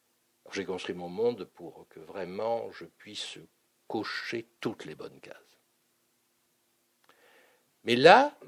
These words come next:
le corps, c'est pas celui-là dont on parle, c'est pas celui des cases. C'est, c'est ce corps vivant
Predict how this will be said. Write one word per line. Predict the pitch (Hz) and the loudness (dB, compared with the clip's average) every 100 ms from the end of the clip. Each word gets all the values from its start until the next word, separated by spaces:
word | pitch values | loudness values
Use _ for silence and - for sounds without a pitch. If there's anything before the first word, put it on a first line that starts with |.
| - | -6
le | 107 143 | 4 4
corps, | - 120 147 170 - _ _ _ _ | 8 8 10 8 -2 _ _ _ _
c'est | - - | -8 -2
pas | 175 | 0
celui-là | - 175 160 147 | 0 0 4 4
dont | - 98 - | 2 -2 -4
on | 98 | -8
parle, | - 92 92 | -8 -10 -8
c'est | - | -10
pas | - 120 | -4 -4
celui | - 110 110 110 | -2 -6 -8 -10
des | 98 | -10
cases. | - - 85 71 76 - _ _ _ _ _ _ _ _ | -12 -12 -12 -12 -20 -20 _ _ _ _ _ _ _ _
C'est, | - - - | -20 -16 -10
c'est | - | -2
ce | 123 - | 0 0
corps | 147 196 - | 0 0 0
vivant | 123 143 107 98 87 | -4 -8 -2 -2 -2